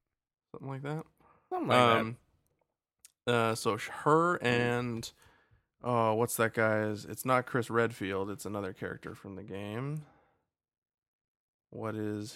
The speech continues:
Speaker 1: his name? Oded Fair. What? Uh, who did he play?
Speaker 2: I don't
Speaker 1: Carlo-,
Speaker 2: remember.
Speaker 1: Carlos Oliveira.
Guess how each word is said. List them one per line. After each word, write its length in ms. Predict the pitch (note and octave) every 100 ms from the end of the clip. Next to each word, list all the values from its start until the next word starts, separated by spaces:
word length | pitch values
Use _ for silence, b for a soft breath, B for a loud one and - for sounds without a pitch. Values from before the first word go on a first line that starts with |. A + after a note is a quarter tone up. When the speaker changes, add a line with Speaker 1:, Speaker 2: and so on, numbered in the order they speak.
| -
Speaker 1:
his 260 | A#2 A2 A#2+
name? 420 | G#2 G#2 G2+ G2+
Oded 340 | A2 A#2 A2 A2+
Fair. 400 | - A2+ G2+ G2+
What? 240 | G2+ F#2+ -
Uh, 580 | - - - - - A2+ -
who 100 | A2+
did 100 | C3
he 120 | G#2+
play? 380 | - G2 G2 - _ _ _ _ _ _ _ _ _ _ _ _
Speaker 2:
I 100 | A2+
don't 100 | A2 B2+
Speaker 1:
Carlo-, 120 | B2+
Speaker 2:
remember. 340 | C3 F2+ F#2 -
Speaker 1:
Carlos 580 | D3 C#3 C#3 C#3 C3+ -
Oliveira. 1000 | B2 B2+ B2+ A#2+ B2 B2 G#2 F#2 D2 -